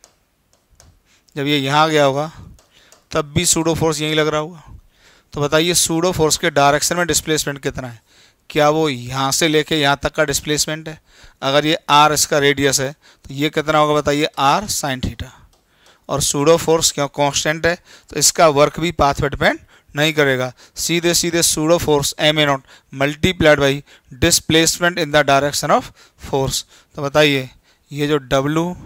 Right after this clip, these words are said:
एम ए नॉट आ जाएगा, ये आ जाएगा एम ए नॉट into, बताइए क्या ये लिखा जाएगा? आर sin theta, आर sin theta, ठीक है, एकदम आसान क्वेश्चन, क्लियर?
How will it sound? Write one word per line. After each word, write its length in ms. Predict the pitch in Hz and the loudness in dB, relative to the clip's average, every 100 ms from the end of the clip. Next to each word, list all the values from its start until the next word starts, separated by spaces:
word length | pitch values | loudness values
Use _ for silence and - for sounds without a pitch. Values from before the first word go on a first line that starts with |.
| - - - _ _ _ _ _ - | -18 -20 -20 _ _ _ _ _ -2
एम 280 | 151 160 - | 0 0 -2
ए 140 | 160 156 | 2 2
नॉट 260 | 151 151 147 | 2 0 2
आ 120 | 143 | 2
जाएगा, 420 | 143 139 143 160 - _ _ _ _ _ | 4 2 0 -6 -10 _ _ _ _ _
ये 140 | 143 143 | -6 -2
आ 100 | 143 | 0
जाएगा 360 | 147 151 156 - 151 | 0 0 0 -2 -2
एम 220 | 143 147 | -2 -2
ए 80 | 147 | -2
नॉट 220 | 151 151 - | -2 -4 -6
into, 380 | 151 147 156 127 - - _ _ _ | -8 -2 -2 -2 -8 -20 _ _ _
बताइए 360 | 139 143 147 147 | -6 0 0 0
क्या 140 | 135 147 | -2 -2
ये 160 | 143 | 0
लिखा 260 | 147 131 139 | 0 0 0
जाएगा? 360 | 135 139 151 170 - - _ _ - _ _ - | 0 -2 -4 -10 -14 -20 _ _ -20 _ _ -4
आर 280 | 147 156 156 | 2 4 2
sin 280 | - 135 | 0 -2
theta, 280 | 135 - - - - - - - _ _ - _ _ _ _ - - | -6 -8 -10 -20 -20 -20 -20 -20 _ _ -20 _ _ _ _ -20 -12
आर 160 | 143 139 | -10 -8
sin 260 | - - | -10 -12
theta, 220 | - - - _ _ - - - _ - | -16 -16 -18 _ _ -18 -18 -18 _ -14
ठीक 180 | 139 | -8
है, 60 | 156 | -6
एकदम 260 | 139 139 139 | -4 -2 -2
आसान 280 | 135 143 | 0 -2
क्वेश्चन, 360 | 143 143 - 160 - _ _ _ _ _ _ _ _ _ - - - - - - - - - _ _ _ _ _ _ - _ _ _ _ | -2 -4 -6 -8 -14 _ _ _ _ _ _ _ _ _ -20 -20 -20 -20 -16 -18 -18 -20 -20 _ _ _ _ _ _ -20 _ _ _ _
क्लियर? 380 | 139 143 165 | -4 0 0